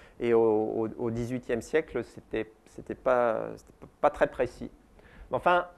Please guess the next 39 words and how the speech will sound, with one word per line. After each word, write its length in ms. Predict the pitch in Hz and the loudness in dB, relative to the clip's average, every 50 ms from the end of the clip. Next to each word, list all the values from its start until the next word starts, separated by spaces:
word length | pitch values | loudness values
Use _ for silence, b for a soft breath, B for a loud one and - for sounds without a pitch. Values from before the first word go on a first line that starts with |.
| - - - | -16 -8 -2
bon, 160 | 139 127 131 | 0 0 0
ça, 160 | - - 170 | 4 2 4
c'était 280 | - - 175 156 175 165 | 6 6 4 6 6 6
une 120 | 160 175 | 6 8
autre 220 | 196 202 202 196 170 | 6 6 6 4 4
méthode. 580 | 160 156 - - 139 147 180 226 285 - - - - _ _ _ - _ _ - | 4 4 4 4 4 4 4 4 2 -2 -8 -14 -20 _ _ _ -20 _ _ -16
Des 220 | 107 113 123 117 | -8 -6 -4 -4
fois, 220 | - - 151 151 | 0 4 6 6
euh, 220 | 147 131 135 135 135 131 117 123 - - _ _ - - - - - _ | 6 6 2 -2 -6 -8 -12 -16 -20 -20 _ _ -20 -20 -20 -20 -20 _
qui, 120 | - - - | -18 -18 -18
qui, 260 | - - 131 123 110 113 - | -10 -6 -4 -4 -4 -6 -6
qui 140 | - 143 135 | 0 2 2
est 40 | 135 | 4
mi-, 180 | 143 156 156 - | 4 2 0 -2
c'est 200 | - - - 156 | -4 -2 0 4
mieux 160 | 160 175 175 | 8 8 8
que 120 | 175 180 165 | 8 6 6
rien 400 | 147 139 143 156 170 190 214 b b b b b b b b - - - | 6 6 4 4 2 2 0 b b b b b b b b -20 -10 -2
au 140 | - 147 135 | 0 0 0
cas 260 | - - 180 185 175 | 4 8 8 10 10
où 40 | 156 | 10
on 140 | 147 139 139 | 8 6 8
loupe 300 | 147 170 202 202 - 147 | 10 10 10 10 8 4
l'un 200 | 147 160 170 170 | 4 6 6 6
des, 280 | 147 143 131 127 127 | 6 4 4 4 2
l'un 200 | 127 135 151 160 | 2 2 2 2
des, 760 | 160 147 143 135 131 127 123 123 120 123 127 - - - - - | 4 4 6 6 6 4 4 2 0 -2 -4 -6 -8 -10 -12 -4
l'un 160 | - 139 147 | 0 2 2
des 140 | 156 156 147 | 4 2 0
contacts. 380 | - 131 117 104 113 110 113 - - - _ _ _ - - - _ - - _ _ _ _ - - _ _ _ _ _ - - _ _ _ _ - | 0 -4 -6 -6 -8 -10 -10 -12 -18 -20 _ _ _ -20 -20 -20 _ -20 -20 _ _ _ _ -20 -20 _ _ _ _ _ -20 -20 _ _ _ _ -8
Alors, 180 | - 131 123 139 | -2 2 2 2
un 40 | 147 | 4
passage 380 | - 190 180 - 214 202 175 | 4 4 6 6 6 6 6
de 40 | 180 | 6
Mercure, 520 | 160 156 160 156 - - - 196 220 214 180 | 6 6 6 4 4 2 4 6 6 8 8
donc 180 | 170 160 156 | 8 6 6
dix-sept 300 | 147 165 165 208 208 196 | 4 4 4 4 2 4
cent 120 | - 202 190 | 2 0 0
cinquante-trois. 920 | - 208 185 - - 160 151 135 - - - 160 180 202 226 226 - | 2 2 2 2 2 2 2 0 -2 2 6 8 8 8 8 4 -2